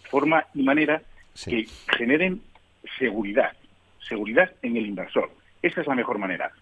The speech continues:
Speaker 1: Un negocio rentable y una seguridad por parte de la administración y un apoyo decidido, no solamente de, de buenas palabras. Que necesitamos apoyos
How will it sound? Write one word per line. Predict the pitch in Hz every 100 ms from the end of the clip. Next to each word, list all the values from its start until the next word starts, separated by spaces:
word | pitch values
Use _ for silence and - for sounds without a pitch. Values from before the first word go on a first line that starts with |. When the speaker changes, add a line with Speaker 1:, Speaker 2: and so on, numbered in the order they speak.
| _ _ -
Speaker 1:
Un | 180
negocio | 151 123 139
rentable | 151 160 190 180 180
y | 127
una | 131 127
seguridad | 120 120 123
por | - 90
parte | - 107
de |
la | 104
administración | 98 104 98 -
y | 127
un | 147
apoyo | 143 170 160
decidido, | 143 143 143 165 110 - - -
no | -
solamente | - 143 151 156 170 165 _ -
de, | 95 107 104
de | 92 104
buenas | 113 123
palabras. | - 90 71 71 - - -
Que | 101
necesitamos | 98 - 101 104 - 135 165 170 - - _
apoyos | 113 151 180 202